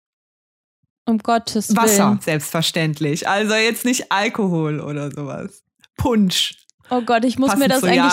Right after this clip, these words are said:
Speaker 2: Jahreszeit.
Speaker 1: tagtäglich anhören, diese
Speaker 2: Eierlikör.
Speaker 1: Frage. Jetzt kommt Fatma auch noch dazu.
Speaker 2: Oh, wieso? Hast du dir, ähm, eine Noti-, eine Erinnerung eingerichtet, die dich daran erinnert, oder?
Speaker 1: Nee, der Pascal scheint sich eine in seinem, äh, Kopf eingerichtet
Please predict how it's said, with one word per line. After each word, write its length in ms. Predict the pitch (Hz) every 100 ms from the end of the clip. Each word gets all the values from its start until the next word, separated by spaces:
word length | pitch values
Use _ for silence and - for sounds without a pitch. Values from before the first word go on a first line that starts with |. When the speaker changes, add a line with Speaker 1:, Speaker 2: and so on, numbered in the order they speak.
| 175
Speaker 2:
Jahreszeit. 180 | 285 247
Speaker 1:
tagtäglich 460 | - 311 302 302 -
anhören, 360 | 277 277 226
diese 120 | 233 226 208
Speaker 2:
Eierlikör. 220 | 180 160
Speaker 1:
Frage. 400 | 226 220 220 220
Jetzt 220 | 226 247
kommt 220 | - 302 -
Fatma 400 | 320 - 269 269
auch 40 |
noch 160 | 240 202
dazu. 520 | 226 247 - 262 269 - _ _ -
Speaker 2:
Oh, 160 | 285 233
wieso? 500 | 269 196 233 240 381
Hast 280 | 330 285 -
du 40 |
dir, 260 | 247 254 254
ähm, 800 | 233 226 196 - 202 196 196 180 -
eine 360 | 117 208 202
Noti-, 420 | 196 196 - 262
eine 160 | 220 180
Erinnerung 480 | 190 302 254 214 202
eingerichtet, 960 | 185 226 226 226 247 - 311 - -
die 80 | 247
dich 180 | 220 254
daran 280 | 247 226 226
erinnert, 360 | 202 247 311
oder? 420 | - 220 208 226 - _ -
Speaker 1:
Nee, 480 | 247 247 269 330 285
der 120 | 233
Pascal 460 | 254 247 - 285 349
scheint 280 | 302 247
sich 180 | 254 240
eine 260 | 208 226 214
in 120 | 214
seinem, 380 | 202 202 202 196
äh, 300 | 175 185 196
Kopf 320 | - 339 -
eingerichtet 560 | - 202 196 196 -